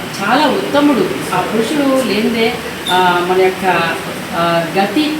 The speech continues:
అనేది లేదని నేను అందిస్తాను. కాకపోతే అన్ని విషయాలను కూడా ప్రకృతి సిద్ధమైన యొక్క ఆ తలాంతు భగవంతుడు మనకి ఆ యొక్క పిల్లలకు అనేది మనకి ఇచ్చాడు. మరి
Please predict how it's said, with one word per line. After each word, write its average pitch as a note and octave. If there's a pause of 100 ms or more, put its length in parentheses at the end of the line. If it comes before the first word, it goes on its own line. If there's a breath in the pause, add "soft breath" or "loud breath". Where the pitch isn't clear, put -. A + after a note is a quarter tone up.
అనేది G#3+
లేదని F#3+
నేను F3+
అందిస్తాను. F3
కాకపోతే G3+ (460)
అన్ని C#4
విషయాలను A#3+
కూడా A#3
ప్రకృతి G#3+
సిద్ధమైన G3
యొక్క F#3+ (500)
ఆ F3 (100)
తలాంతు B3 (600)
భగవంతుడు A3+
మనకి F#3+ (240)
ఆ F3
యొక్క F#3+
పిల్లలకు B3
అనేది G3
మనకి F#3
ఇచ్చాడు. - (580)
మరి A#3+